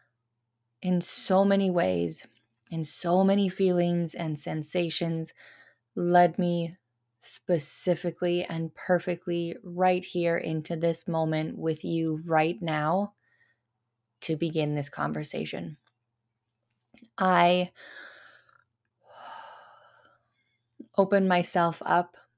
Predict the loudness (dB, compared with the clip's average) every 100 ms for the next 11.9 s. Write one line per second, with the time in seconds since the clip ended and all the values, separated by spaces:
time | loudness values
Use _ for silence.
0 | _ _ _ -8 -4 0 0 -2 -4 -8
1 | _ _ _ _ _ _ _ _ _ -4
2 | -2 -4 _ _ _ _ _ _ -6 -2
3 | 0 0 0 -2 -2 -2 -2 -2 -4 -4
4 | -8 -8 -8 -6 0 2 2 0 -6 -8
5 | -10 -12 _ _ _ -20 -20 -20 -20 _
6 | _ -6 0 2 4 4 4 4 -2 0
7 | 0 0 0 0 0 0 0 -2 -2 -2
8 | -2 0 2 2 2 2 2 -2 -2 0
9 | 2 -2 -6 -20 _ _ _ _ _ _
10 | _ _ _ _ _ _ _ _ -2 -2
11 | -2 -4 -2 -2 -2 -4 -2 0 -2